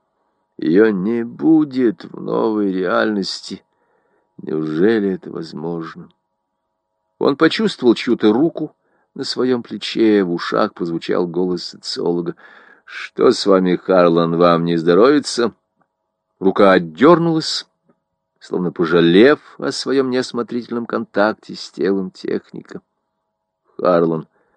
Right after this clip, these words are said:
проглотил слюну и усилием воли придал лицу спокойное выражение.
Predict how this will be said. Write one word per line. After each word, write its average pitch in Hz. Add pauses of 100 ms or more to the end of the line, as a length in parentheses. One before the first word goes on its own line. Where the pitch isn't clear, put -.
(260)
проглотил 80
слюну 82
и 80
усилием 76
воли 82
придал 76
лицу 80
спокойное 76
выражение. 73